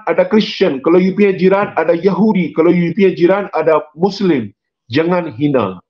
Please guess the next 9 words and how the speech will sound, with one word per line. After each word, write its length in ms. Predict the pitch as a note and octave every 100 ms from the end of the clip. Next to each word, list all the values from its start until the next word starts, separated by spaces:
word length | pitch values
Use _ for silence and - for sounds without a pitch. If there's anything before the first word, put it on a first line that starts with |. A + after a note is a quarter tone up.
| _ -
jangan 320 | C#3 C#3 C3+
hina. 400 | B2 A2 F#2+ F#2 _ _ _ _ _ _
Maafkan, 960 | - B2 C3 F#3+ - - G#3 G3+ G3+ F#3+ - _ - G2+ F2+
bagi. 420 | F3 F#3+ F3+ G#2+
Kalau 200 | - E3
you 200 | E3+ F3
ada 160 | F3+ F3+
satu 480 | - G3 F#3 G#3 -
pinggan 400 | F#3+ G3 F#3+